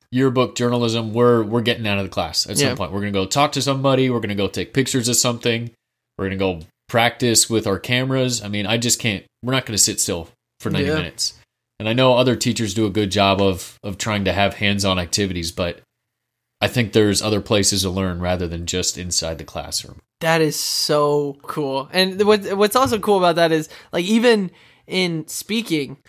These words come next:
Speaker 2: like you said, you're, there's no way that <laughs> your, your students could,
Speaker 1: Mm-mm.
Speaker 2: you know, focus for ninety-two minutes. Well, I,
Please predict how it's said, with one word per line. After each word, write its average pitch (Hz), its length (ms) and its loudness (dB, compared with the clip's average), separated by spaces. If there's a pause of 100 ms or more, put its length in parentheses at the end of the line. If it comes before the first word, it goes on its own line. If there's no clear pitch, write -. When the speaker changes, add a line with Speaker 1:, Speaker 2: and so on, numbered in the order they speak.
(180)
Speaker 2:
like 156 240 -2
you 170 80 -2
said, 180 260 2
you're, 180 460 -2
there's 170 320 -2
no 180 180 2
way 165 220 6
that 156 260 0
<laughs> - 40 -4
your, 233 180 -2 (140)
your 175 240 2
students 165 440 -2
could, 156 380 0
Speaker 1:
Mm-mm. 131 80 -14 (340)
Speaker 2:
you 160 120 -2
know, 143 120 0
focus 151 360 -2
for 147 140 -6
ninety-two 147 440 -2
minutes. 147 320 -2
Well, 147 100 4
I, 165 220 2